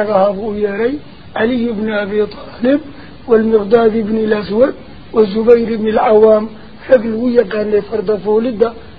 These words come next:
iyo kacdanka say u yaqaaniin ayuu u yeeray. Wuxuu yidhi, "Saddexdaa faras qabsada, Rawdatul Khaakh meelaan ahayn ha tegina, qofkaad arki doontaan ee gaadiidka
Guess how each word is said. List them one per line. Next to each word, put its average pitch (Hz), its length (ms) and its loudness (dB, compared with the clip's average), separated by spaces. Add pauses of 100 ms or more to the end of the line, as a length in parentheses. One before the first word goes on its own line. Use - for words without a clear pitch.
(140)
iyo 220 260 4
kacdanka 240 600 2
say 247 160 -6
u 262 120 -6
yaqaaniin 214 560 -2 (460)
ayuu 220 320 0
u 262 40 -2
yeeray. 226 440 4 (380)
Wuxuu 277 320 -4
yidhi, 254 220 2
"Saddexdaa 233 480 2
faras 214 260 0 (100)
qabsada, 220 440 4 (540)
Rawdatul 226 520 4
Khaakh 247 220 4
meelaan 233 560 4
ahayn 233 260 2 (380)
ha - 120 -2
tegina, 233 480 0 (460)
qofkaad 220 380 2
arki 214 240 2
doontaan 214 480 4 (380)
ee 220 120 8 (100)
gaadiidka 233 420 2